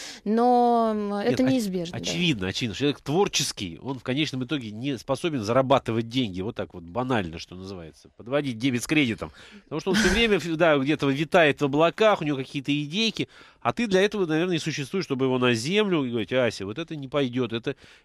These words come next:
Speaker 2: это не продастся, это стоит слишком дорого, мы не сможем реализовать", и так далее и тому подобное.
Speaker 1: А мы
Speaker 2: Тогда это
Speaker 1: обычно
Speaker 2: будет бизнес, а не
Speaker 1: пробуем, да. Ну вот,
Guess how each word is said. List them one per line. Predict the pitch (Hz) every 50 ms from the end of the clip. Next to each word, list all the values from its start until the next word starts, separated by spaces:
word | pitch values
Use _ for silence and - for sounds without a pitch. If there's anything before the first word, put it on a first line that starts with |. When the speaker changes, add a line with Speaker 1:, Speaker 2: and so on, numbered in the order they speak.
| -
Speaker 2:
это | 131 135 - 175
не | 170 160
продастся, | - 170 151 123 110 120 123 117 107 - - 123
это | 135 143 175
стоит | 160 - - 170 156 -
слишком | - 160 - - 156 143 147
дорого, | 165 185 185 170 143 131
мы | 123 131
не | 127 127
сможем | - - 151 156 147 139 127
реализовать", | 127 131 127 123 117 113 104 101 98 98 107 101 95
и | 101 98
так | - 117 113
далее | 117 135 127
и | -
тому | 135 123
подобное. | 107 120 120 220 220 220
Speaker 1:
А |
мы | 220 226 240 294 311 302 254 262 294
Speaker 2:
Тогда | 262 - 143 277 - -
это | 254 254 247
Speaker 1:
обычно | 240
Speaker 2:
будет | 233 190 202 175
бизнес, | 165 185 202 214 185 170 165 139 - -
а | 143 143 143
не | 139 139 143 170
Speaker 1:
пробуем, | - 226 226 220 196 175 180 175 170 165 165 175 185 214
да. | 220 180 175 165 165
Ну | 175 202 226 226 247 262
вот, | 247 254 208